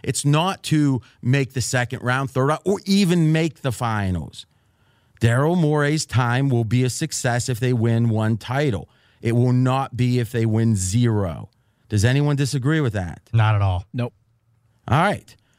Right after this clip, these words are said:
Speaker 1: So their title odds just doubled. How could we debate if this trade improved them?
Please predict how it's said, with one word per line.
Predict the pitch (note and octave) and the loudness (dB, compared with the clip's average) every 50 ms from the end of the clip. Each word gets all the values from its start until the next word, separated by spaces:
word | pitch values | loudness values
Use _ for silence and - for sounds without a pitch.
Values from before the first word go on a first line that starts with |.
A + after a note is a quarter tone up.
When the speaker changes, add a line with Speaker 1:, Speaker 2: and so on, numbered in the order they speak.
| _ _ _ | _ _ _
Speaker 1:
So | - - C#3 C3+ C3 C3 B2+ B2+ B2 B2 A#2+ A2 - - _ _ | -2 0 0 2 2 2 0 0 0 0 -2 -2 -6 -10 _ _
their | - C3+ C3 | -2 -2 -2
title | - - F3+ F3 F3 E3+ E3+ | 0 0 0 2 2 2 0
odds | E3 E3 C#3+ | 0 -2 -2
just | A#2+ D3+ E3 C#3+ A#2 | -2 -2 -2 -2 0
doubled. | G#2+ D#3 E3+ F#3+ D#3 C3 G2+ D#2+ - _ - - _ | 0 0 0 0 -2 -2 -4 -6 -8 _ -20 -20 _
How | - D#3+ F3+ F3+ F#3 | 0 2 2 2 2
could | - - F#3+ E3 | 2 0 0 0
we | E3+ F#3 F3+ | 2 0 0
debate | D3+ B2+ D#3+ D3 B2 G2+ - E3 F#3 A3 A3 F#3+ D3 C#3 C#3 - - - - _ _ _ _ _ _ _ _ _ _ _ _ _ _ _ | 2 2 0 0 0 -2 0 0 2 2 2 2 0 -2 -4 -6 -12 -20 -20 _ _ _ _ _ _ _ _ _ _ _ _ _ _ _
if | D#3+ D3+ A#2 | 0 2 2
this | D3 D#3+ D3+ | 2 0 0
trade | - - - D3+ D3+ D3 D3 D3 | -2 -2 -2 0 0 2 2 0
improved | D#3 D3+ - - F#3 G3 A#3 C4+ A#3+ F3+ | 0 -2 0 0 -2 -2 -2 -4 -6 -4
them? | A#2 G2+ D2 - | -4 -4 -4 -4